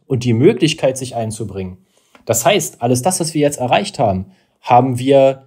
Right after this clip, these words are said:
mit und durch unsere Mitglieder erreicht. Das ist das Tolle,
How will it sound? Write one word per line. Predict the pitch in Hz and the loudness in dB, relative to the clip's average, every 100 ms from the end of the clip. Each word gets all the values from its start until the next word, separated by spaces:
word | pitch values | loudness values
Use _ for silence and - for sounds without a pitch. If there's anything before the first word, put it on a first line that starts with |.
| _ - | _ -4
mit | 113 196 - - _ _ | 0 0 -4 -18 _ _
und | 123 110 | -4 2
durch | 202 254 - | 2 0 -4
unsere | 131 113 | -4 -2
Mitglieder | 110 104 110 104 | -2 -4 -2 -2
erreicht. | 101 98 87 95 - _ _ _ _ _ _ _ - | -2 -4 -8 -10 -18 _ _ _ _ _ _ _ -4
Das | 113 | -2
ist | 143 - | 0 0
das | 113 - | -2 0
Tolle, | 123 165 165 | 2 4 2